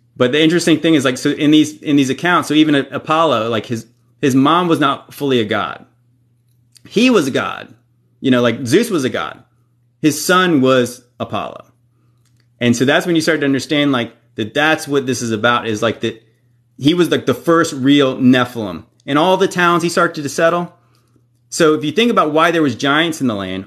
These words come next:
all these giants around, I think this was Nimrod setting up his kingdom all around Mesopotamia.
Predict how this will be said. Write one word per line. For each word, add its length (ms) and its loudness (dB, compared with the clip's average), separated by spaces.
all 180 2
these 200 0
giants 600 -4
around, 380 -2
I 160 2
think 180 2
this 120 -4
was 120 0
Nimrod 480 2
setting 420 -2
up 180 -2
his 160 0
kingdom 540 0
all 380 4
around 400 2
Mesopotamia. 800 -2